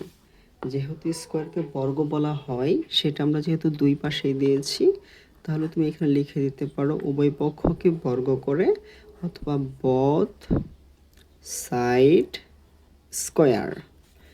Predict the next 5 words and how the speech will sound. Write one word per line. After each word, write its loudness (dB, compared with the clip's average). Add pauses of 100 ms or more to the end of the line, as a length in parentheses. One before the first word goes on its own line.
(380)
বিএসএস 2 (160)
মানে 2
হচ্ছে -2 (220)
both 0 (200)
side -2